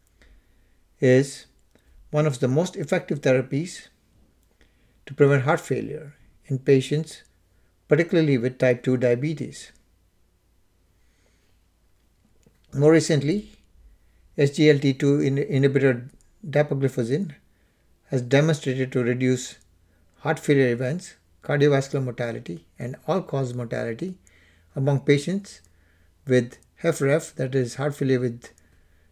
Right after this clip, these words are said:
reduced ejection fraction, irrespective of whether or not they had type two diabetes in the dapagliflozin and prevention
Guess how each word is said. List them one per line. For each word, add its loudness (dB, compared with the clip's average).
reduced -4
ejection -2
fraction, -8
irrespective 2
of -6
whether 2
or 0
not -4
they -2
had -2
type 2
two 4
diabetes -4
in 0
the 0
dapagliflozin 0
and -4
prevention -2